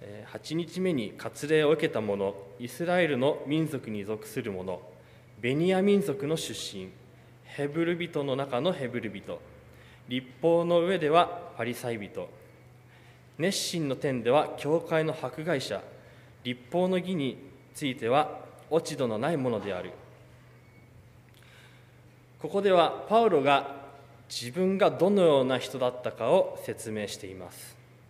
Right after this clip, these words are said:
「私はイスラエル民族に属する者、ベニヤ民族の出身でヘブル人の中のヘブル人。」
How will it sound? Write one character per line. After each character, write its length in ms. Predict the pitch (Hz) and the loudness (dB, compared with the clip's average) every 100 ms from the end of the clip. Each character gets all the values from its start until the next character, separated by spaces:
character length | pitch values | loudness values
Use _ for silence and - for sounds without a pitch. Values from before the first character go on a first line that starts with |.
| - - - - - - - - - - | -20 -20 -20 -20 -20 -20 -20 -20 -20 -14
「私 460 | 98 110 165 - 196 | -12 -8 -6 -2 4
は 300 | 185 180 185 | 6 4 -2
イ 80 | 139 | -8
ス 160 | - | -2
ラ 140 | 160 170 | 4 6
エ 60 | |
ル 100 | 180 | 6
民 160 | 185 185 | 4 2
族 180 | 151 127 | 0 -4
に 100 | 113 | -4
属 240 | 117 120 | -4 -8
す 140 | - 127 | -6 -2
る 80 | |
者、 420 | 120 107 107 107 - - - - - - - | 0 0 0 -2 -10 -18 -20 -20 -20 -20 -8
ベ 140 | 120 | -4
ニ 140 | 143 165 | 0 2
ヤ 100 | 180 | 4
民 180 | 196 | 4
族 220 | 180 147 127 | 2 -2 -2
の 80 | |
出 360 | 113 127 113 - | -4 -4 -6 -6
身 140 | 120 | 0
で 260 | 135 165 - - | 4 2 2 -8
ヘ 60 | |
ブ 120 | 120 | -6
ル 120 | 120 113 | -4 -4
人 200 | 110 113 | -6 -4
の 80 | |
中 220 | 110 110 127 | -4 -2 0
の 140 | 175 | -2
ヘ 200 | - 123 | -2 -10
ブ 120 | 107 | -10
ル 80 | 104 | -10
人。」 280 | 101 92 | -12 -12